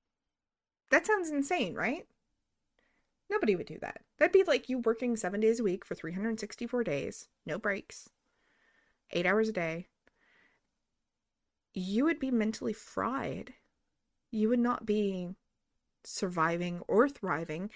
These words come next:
You'd be barely coping, if you were coping. And that's kind of, I feel like, where we are. Not just with our planet, but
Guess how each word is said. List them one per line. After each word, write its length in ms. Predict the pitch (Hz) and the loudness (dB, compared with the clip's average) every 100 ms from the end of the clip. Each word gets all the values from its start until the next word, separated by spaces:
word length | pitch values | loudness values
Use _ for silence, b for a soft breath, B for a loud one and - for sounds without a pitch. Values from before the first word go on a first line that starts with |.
| B B B B B - | B B B B B -8
You'd 300 | 208 240 233 | 0 0 2
be 120 | 240 | 0
barely 400 | 226 220 269 208 | 0 0 0 -2
coping, 500 | - 214 277 175 151 | -2 -4 -2 -4 -4
if 240 | - 359 233 | -2 -2 -2
you 100 | 180 | -4
were 120 | - | -8
coping. 500 | - - - - - _ _ _ _ _ _ _ _ _ _ _ _ _ _ _ _ _ _ _ _ _ _ _ _ _ - | -14 -14 -14 -16 -18 _ _ _ _ _ _ _ _ _ _ _ _ _ _ _ _ _ _ _ _ _ _ _ _ _ -2
And 160 | 220 | 2
that's 340 | 254 254 - - - | 2 -2 -8 -10 -14
kind 320 | - 311 392 | -10 -8 -6
of, 80 | 370 | -4
I 80 | 294 | -4
feel 240 | - 277 | 0 0
like, 240 | 277 262 | 0 -4
where 140 | 240 247 | -6 -4
we 160 | 240 | -2
are. 440 | 220 226 208 196 208 _ _ _ _ _ _ - | 0 -2 -4 -8 -12 _ _ _ _ _ _ -4
Not 120 | 277 | -4
just 200 | 392 403 | 0 0
with 100 | 269 | 0
our 80 | 175 | -2
planet, 560 | - - 214 262 151 - | -6 -4 -2 -2 -4 -6
but 220 | 185 180 | -6 -6